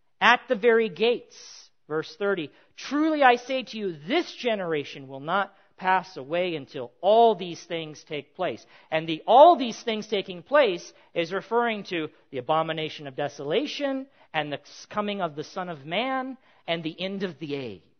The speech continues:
All right, you with me so far? So he sees the parable here of this fig tree fulfilled in the establishment of the nation of Israel in nineteen forty-eight. Then, according to the text,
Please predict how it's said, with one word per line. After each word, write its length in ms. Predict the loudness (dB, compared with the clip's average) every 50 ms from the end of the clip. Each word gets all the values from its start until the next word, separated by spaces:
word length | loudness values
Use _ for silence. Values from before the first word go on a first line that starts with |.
| _ -20 -20 -20 -20 -20 -20 -20 _ _ _ _ _ _ _ _ _ _ _ _ _ _ _ _ _ _ _ _ _ _ _ _ _ _ _ _ _ _ _ _ -8
All 140 | -2 0 2
right, 240 | 2 2 2 -2 -8 -20 _ -14
you 100 | -10 -6
with 120 | -6 -6 -6
me 100 | -8 -8
so 200 | -4 -2 -2 -2
far? 360 | 0 0 0 0 0 -2 -8 _ _ _ _ _ _ _ _ _ _
So 140 | _ -16 -12
he 240 | -6 -2 -2 -2 -2
sees 680 | -4 -4 -4 -4 -2 -2 -4 -4 -6 -10 -14 -20 -20 _ _ _ _ _ _ _ _ _ _ _ -8
the 80 | -6
parable 460 | -2 2 4 6 6 6 6 4 2 2
here 320 | 4 4 4 4 4 2
of 80 | 0 0
this 180 | -4 -8 -8 -8
fig 240 | -4 -2 -2 -2 -4
tree 480 | -6 -6 -4 -4 -2 -4 -6 -8 -10 _ _ _ _ _
fulfilled 720 | -12 -12 -10 -8 0 2 2 4 4 4 4 4 2 0 -4 -12 _ -16
in 80 | -12 -12
the 60 | -12
establishment 800 | -8 0 4 6 6 6 6 2 -4 -6 -6 -4 -4 -4 -6 _ _ _ _ -12
of 100 | -12 -10
the 40 | -6
nation 320 | -4 -4 -4 -4 -6 -8
of 80 | -4 -2
Israel 440 | -2 -2 -2 -2 0 2 2 2 0
in 100 | 0 -2
nineteen 340 | -2 -4 -4 -6 -14 -16 -14
forty-eight. 600 | -10 -8 -8 -6 -2 2 4 4 4 2 0 -8 -20 _ _ _ _ _ _ _ _ _ -4
Then, 240 | 0 2 4 4 4
according 400 | 2 2 6 6 6 6 4 0
to 100 | -4 -6
the 100 | -6 -6
text, 640 | -6 0 2 2 2 2 0 -8 -18 -18 -20 -20